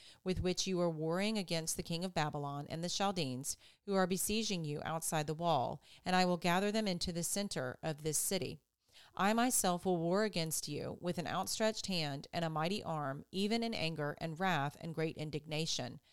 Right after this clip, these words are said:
I will also strike down the inhabitants of this city, both man and beast. They will die of great pestilence.'" Then afterwards, declares the Lord, "I will give over Zedekiah, king of Judah, and his servants and the people,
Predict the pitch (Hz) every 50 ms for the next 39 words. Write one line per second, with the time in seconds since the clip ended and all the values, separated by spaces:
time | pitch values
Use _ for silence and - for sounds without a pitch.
0 | _ _ _ _ - - 202 208 151 185 220 233 - - 269 247 - - 233 214
1 | 190 180 - 190 180 185 185 175 165 165 151 175 190 190 202 - - 170 135 135
2 | - - - - 160 151 165 151 - - - 160 135 131 143 151 - 147 151 175
3 | 185 196 202 - 185 175 170 175 185 202 208 - 170 165 143 175 175 156 127 131
4 | - - - - - - - _ _ - 185 185 170 180 165 180 170 165 180 202
5 | - - 165 143 - 160 151 151 - - 160 170 165 - - - 147 143 120 -
6 | - - - - - - - _ _ _ _ _ _ - 175 208 233 226 202 190
7 | 190 - - 185 202 - 220 190 170 160 151 156 143 - - 175 - - 170 143
8 | 151 143 - 165 151 151 151 147 151 151 165 - - - 175 170 170 156 170 190
9 | 214 - - 202 180 160 175 175 160 - 175 170 196 - - 202 170 156 151 156
10 | 170 185 - - - 170 165 185 185 165 - 160 160 170 165 180 190 - _ -
11 | 160 165 165 156 - - - 226 214 190 175 170 175 - - - - - 170 165
12 | 160 - - 226 214 - 156 135 135 - -